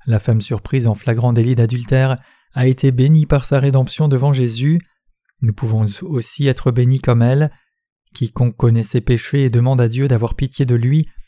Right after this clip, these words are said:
quiconque croit à la rédemption d'eau et d'esprit de Jésus, reçoit la bénédiction de la rédemption par Dieu.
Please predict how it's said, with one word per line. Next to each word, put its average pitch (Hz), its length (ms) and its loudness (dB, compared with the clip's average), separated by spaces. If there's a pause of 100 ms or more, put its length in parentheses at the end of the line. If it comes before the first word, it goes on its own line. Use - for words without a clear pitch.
(300)
quiconque 127 440 -2
croit 120 300 -2
à 117 40 0
la 113 100 -2
rédemption 120 560 -2
d'eau 123 180 2
et 127 60 2
d'esprit 127 340 -4
de 127 120 2
Jésus, 127 380 -2 (480)
reçoit 151 420 2
la 143 100 4
bénédiction 143 640 2
de 135 80 4
la 110 100 2
rédemption 139 480 0
par 113 220 0
Dieu. 131 420 2